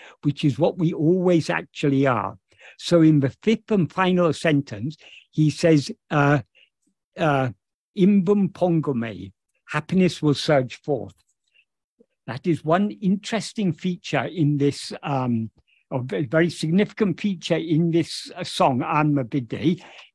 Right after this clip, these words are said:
is every, the, the final sentence of every verse is a reference to happiness.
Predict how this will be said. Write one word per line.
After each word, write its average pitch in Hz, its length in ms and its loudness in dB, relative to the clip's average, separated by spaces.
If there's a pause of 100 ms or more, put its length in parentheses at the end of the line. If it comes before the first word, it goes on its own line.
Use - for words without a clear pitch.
is 165 300 -2 (260)
every, 214 800 0
the, 156 360 0
the 151 120 -2 (100)
final 220 420 2
sentence 160 640 -2
of 139 140 -4
every 170 360 0
verse 156 520 0 (500)
is 175 200 -2
a 156 80 2
reference 165 540 -2
to 156 80 -6
happiness. 110 680 -6